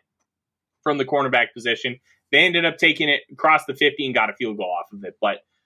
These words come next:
um, I think Jake Reed, with his ability to track the football, probably catches that pass. And obviously, uh,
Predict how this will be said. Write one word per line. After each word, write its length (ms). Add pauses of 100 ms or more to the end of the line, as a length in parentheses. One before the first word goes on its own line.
(240)
um, 260 (200)
I 140
think 200
Jake 260
Reed, 500
with 140
his 180
ability 340
to 100
track 260
the 80
football, 380
probably 580
catches 340
that 200
pass. 360 (260)
And 120
obviously, 640 (220)
uh, 120